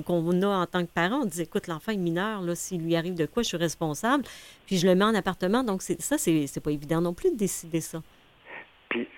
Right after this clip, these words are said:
Speaker 2: j'ai toujours dit, moi, que partir d'un appartement, c'est un grand geste d'autonomie.
Speaker 1: Oui.
Speaker 2: Fait que peut-être que l'enfant, c'est ça, il se dit, « Ah, enfin, mon Dieu, ma, mon parent reconnaît que je vais être autonome. » Bon,
Speaker 1: Oui.
Speaker 2: il fait, il fait pas toujours ça de la bonne façon,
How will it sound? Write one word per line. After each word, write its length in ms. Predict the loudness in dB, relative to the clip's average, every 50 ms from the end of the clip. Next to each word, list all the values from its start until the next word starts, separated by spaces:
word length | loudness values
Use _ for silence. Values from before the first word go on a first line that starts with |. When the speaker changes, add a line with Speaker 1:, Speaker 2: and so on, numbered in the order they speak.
| -14 -6 -2 -2
Speaker 2:
j'ai 80 | -2 2 4
toujours 200 | 8 8 8 8
dit, 120 | 8 4
moi, 220 | 2 4 6 4 4
que 120 | 4 0 -2 -4 -6 -12 -8 -8 -8 -8 -10 -12 0 4
partir 340 | 4 4 4 4 4 4 6
d'un 180 | 6 6 4 4
appartement, 460 | 4 2 0 2 2 2 4 4 4 4 4
c'est 160 | 4 4 4 4
un 160 | 0 0 0 2
grand 460 | 2 2 2 4 4 4 4 4 4
geste 280 | 4 6 6 6 6 4 2
d'autonomie. 560 | 0 0 2 2 2 4 4 2 2 0 -2 -4 -8 -20 -20 -20 -20 _ -4 2
Speaker 1:
Oui. 200 | 6 6 6 6
Speaker 2:
Fait 80 | 4 0
que 80 | -4 -6 -2 0 4
peut-être 220 | 6 6 6 8 8
que 80 | 6
l'enfant, 420 | 6 6 6 4 4 4 4 4 2 4 2
c'est 80 | 0 0 0 0 0
ça, 100 | 2 4
il 220 | 4 4 2 0 -2 -4 -4 -2
se 40 | -2
dit, « 140 | -2 -2 -2 2
Ah, 220 | 6 8 8 8 6
enfin, 520 | 4 2 2 2 0 -2 0 2 4 4 6
mon 280 | 6 6 4 4 2 0 0 2
Dieu, 140 | 2 2
ma, 240 | 4 4 2 0 0
mon 240 | 0 2 4 4 4
parent 440 | 4 4 4 4 6 6 6 6 6
reconnaît 460 | 6 4 4 4 2 4 6 4 4
que 180 | 6 4 2 2
je 140 | 2 2
vais 140 | 2 4 4
être 100 | 6 6
autonome. » 540 | 6 6 6 4 0 2 4 4 4 4 2 0 -6 -12 -6 -2
Bon, 160 | 0 0 0 2
Speaker 1:
Oui. 200 | 4 4 4 4
Speaker 2:
il 80 | 2 0 2
fait, 220 | 6 6 6 6 4 2 -6 -8 -10 -8 -6 -4
il 80 | 0
fait 180 | 4 6 6 8
pas 140 | 8 8 8
toujours 240 | 8 8 6 6 6 4
ça 80 | 4 6
de 60 | 8
la 80 | 8 8
bonne 240 | 8 6 2 2 4
façon, 500 | 6 8 8 8 6 6 6 6 4